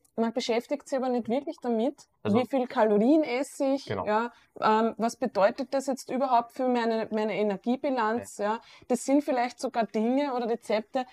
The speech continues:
Speaker 1: die mir gar nicht hundertprozentig schmecken, dann bin ich schon wieder froh,
Speaker 2: Ja.
Speaker 1: wenn ich sozusagen aus dieser Phase
Speaker 2: Ja.
Speaker 1: rauskomme.
Speaker 2: Aber sie kommen eben mit, mit der dreißig-Tages-Challenge, ja,
Speaker 1: Genau.
Speaker 2: und für jeden Tag hast du perfekt deinen Essensplan und du kochst genau das, du führst einfach nur aus.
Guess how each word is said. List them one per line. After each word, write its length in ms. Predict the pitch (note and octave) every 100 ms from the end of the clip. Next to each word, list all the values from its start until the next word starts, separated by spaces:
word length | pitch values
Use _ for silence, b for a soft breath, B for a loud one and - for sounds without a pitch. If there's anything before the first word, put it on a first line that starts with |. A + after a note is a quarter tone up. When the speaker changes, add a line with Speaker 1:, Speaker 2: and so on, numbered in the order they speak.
| B _
Speaker 1:
die 120 | B3
mir 180 | B3+ C4
gar 220 | A3 G3
nicht 180 | B3 -
hundertprozentig 720 | C4 C4 A#3+ A#3 B3 A3+ A#3
schmecken, 500 | - G3+ G3+ - D4
dann 200 | A#3+ A#3
bin 100 | A#3+
ich 80 | B3
schon 100 | A#3+
wieder 140 | A3+ G#3+
froh, 360 | - F#3+ F#3+
Speaker 2:
Ja. 160 | A#3+ C#4
Speaker 1:
wenn 160 | B3 B3
ich 100 | -
sozusagen 400 | A#3 A3+ A3+ G#3+
aus 120 | A3
dieser 240 | A#3 A3
Phase 320 | - F3+ F3+ F#3
Speaker 2:
Ja. 80 | D#3+
Speaker 1:
rauskomme. 480 | F3+ - A2+ C4 D4
Speaker 2:
Aber 120 | A#2
sie 120 | B2
kommen 280 | B2+ B2 B2+
eben 220 | A2+ A2
mit, 240 | A#2 C3 C#3+
mit 120 | C#3
der 60 | C#3
dreißig-Tages-Challenge, 1080 | A#2 B2 B2 - A2+ A#2 B2+ - B2+ D3+ G3+
ja, 60 |
Speaker 1:
Genau. 180 | A2+ B2+
Speaker 2:
und 80 | B2+
für 60 | A#2
jeden 280 | A2 B2 B2+
Tag 320 | A2+ A2 A#2+
hast 220 | A#2+ -
du 40 | B2
perfekt 440 | A2+ - A2 -
deinen 140 | A#2
Essensplan 680 | G#2 A2+ - - B2 A#2 C3
und 100 | A#2+ G#2+
du 20 |
kochst 340 | - A#2 -
genau 260 | A#2 G#2 G2+
das, 260 | - B2+
du 100 | -
führst 280 | - A#2+ A#2
einfach 200 | A2 G#2
nur 160 | A2 G2
aus. 240 | F#2+ C#3